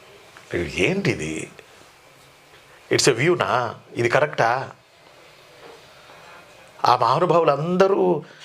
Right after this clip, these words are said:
ఆ రోజున వాళ్ళు పోరాటం చేసినప్పుడు మేమందరం ఇది అని వాళ్ళు అనుకోలే, మీరు వేరు మేము వేరు అని అనుకోలే. సైద్ధాంతిక విభేదాలు వాళ్ళ మధ్య ఉండొచ్చు, అర్థం అవట్లా, సైద్ధాంతిక విభేదాలు వాళ్ళ మీద ఉండొచ్చు, వాళ్ళు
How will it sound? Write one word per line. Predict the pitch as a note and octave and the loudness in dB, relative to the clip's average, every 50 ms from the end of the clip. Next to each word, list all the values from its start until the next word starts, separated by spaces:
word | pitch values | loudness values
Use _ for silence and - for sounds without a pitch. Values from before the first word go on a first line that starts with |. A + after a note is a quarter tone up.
| - - | -2 0
ఆ | - A2 C#3 | 2 4 4
రోజున | F3+ F#3+ F3+ F#3 F#3 | 4 4 4 4 4
వాళ్ళు | G3 F#3 E3 | 4 4 2
పోరాటం | D3 D3+ D#3+ E3 G3 G#3 G3+ F#3+ F3 | 2 2 2 4 4 2 0 0 -2
చేసినప్పుడు | F#3 F3 - - F3+ E3+ F#3+ | -2 -2 -2 -2 -2 0 0
మేమందరం | F#3 D#3+ D#3 D3+ D#3 D#3 D#3 F3 F#3 E3 | 0 2 2 2 2 2 2 0 0 0
ఇది | D#3 D#3 D3 F3 G3 G3 | -2 -2 0 2 2 2
అని | F#3+ G3 | 4 4
వాళ్ళు | F#3+ F#3+ F3 E3+ | 4 4 4 4
అనుకోలే, | E3 E3 E3+ G#3 G3+ F3+ C#3+ - - - _ _ - - _ _ _ _ - - - _ - | 2 2 2 2 2 2 2 0 -4 -8 _ _ -20 -20 _ _ _ _ -20 -20 -14 _ 2
మీరు | C3+ E3+ F3 | 4 4 6
వేరు | E3+ F3+ F#3 F#3+ | 6 4 4 4
మేము | F3+ F3+ - | 4 2 2
వేరు | - G3+ - - | 2 2 4 4
అని | - - - | 4 2 2
అనుకోలే. | F#3 F#3 F3+ F#3+ G3+ E3+ C#3+ - - - _ _ - - - - - - - - - - | 0 0 0 0 2 2 2 -2 -4 -8 _ _ -20 -20 -20 -20 -20 -20 -20 -20 -20 -14
సైద్ధాంతిక | - - - A2+ B2 D#3 F#3 F3+ F#3 E3+ | -2 0 2 2 4 4 2 4 4 4
విభేదాలు | F3 E3 D#3 E3+ E3+ F3 E3+ | 4 4 6 6 6 4 4
వాళ్ళ | D#3+ D#3 D3 | 4 2 2
మధ్య | D3 D3+ D3+ D#3+ | 0 0 0 0
ఉండొచ్చు, | E3 D#3+ E3+ F3 E3+ - - - - _ _ _ _ _ - - _ _ _ _ - - - - - - - - - - - - - - - - - - - - - - - - - - - - - - - - - | 0 0 -2 -2 -4 -6 -10 -14 -18 _ _ _ _ _ -20 -20 _ _ _ _ -20 -20 -20 -20 -20 -20 -20 -20 -20 -20 -20 -20 -20 -20 -20 -20 -20 -20 -20 -20 -20 -20 -20 -20 -20 -20 -20 -20 -20 -20 -10 -4 -2
అర్థం | - C3+ D3+ F3 | 2 4 4 4
అవట్లా, | F3+ F3+ D#3 F#3 F#3 | 2 2 2 2 2
సైద్ధాంతిక | - - D3 D#3 E3 G3+ F#3+ F3+ | 4 2 2 4 2 2 4 4
విభేదాలు | F3 F3 E3 F3+ F3+ F3+ F3 E3+ | 4 4 4 4 4 4 4 4
వాళ్ళ | E3+ E3+ D#3+ | 2 2 0
మీద | E3 F3 F3 | 0 2 2
ఉండొచ్చు, | F3 F3 G3 G3+ G3+ - | 2 2 2 0 2 2
వాళ్ళు | - - - G#3 G3+ G3 F#3+ F3+ - | 2 2 4 2 2 0 0 -2 -4